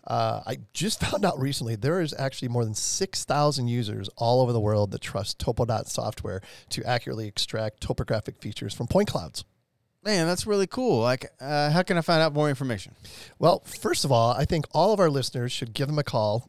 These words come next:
Speaker 1: to get a demo on one of their very own projects and be ready to be blown away by their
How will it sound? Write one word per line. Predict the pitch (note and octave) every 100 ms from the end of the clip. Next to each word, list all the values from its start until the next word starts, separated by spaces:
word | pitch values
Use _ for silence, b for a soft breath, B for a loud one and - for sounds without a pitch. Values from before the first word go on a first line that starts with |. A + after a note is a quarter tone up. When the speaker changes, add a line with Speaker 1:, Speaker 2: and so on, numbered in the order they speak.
| _ -
Speaker 1:
to | - B2 A2+
get | A2+
a | C#3
demo | B2+ G#2+ A2 A2+
on | A#2 A2
one | A2+ A2
of | B2
their | A#2
very | G#2 C3+ D3 D3+
own | B2 A2
projects | B2 A2 A2 A2+ - B B B
and | B2 A2+ G#2+
be | C#3
ready | B2+ B2+ A#2
to |
be | A2
blown | G#2 A2+ A2
away | A2 A2
by | G#2+
their | G#2